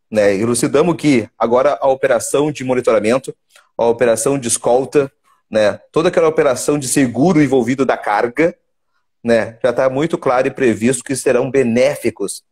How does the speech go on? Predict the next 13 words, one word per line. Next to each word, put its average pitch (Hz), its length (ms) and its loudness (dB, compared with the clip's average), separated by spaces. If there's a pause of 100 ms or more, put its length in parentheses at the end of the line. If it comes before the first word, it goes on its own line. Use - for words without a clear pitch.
(200)
a 113 100 2
esse 117 160 -4
setor. - 400 -2 (760)
Tá, 165 100 -4
mas 151 140 0
o - 20 -8
que 220 100 -6
que 277 120 -8
o - 20 -2
setor 214 460 0
acaba 185 340 -2
de 175 140 -4
perder 139 600 -2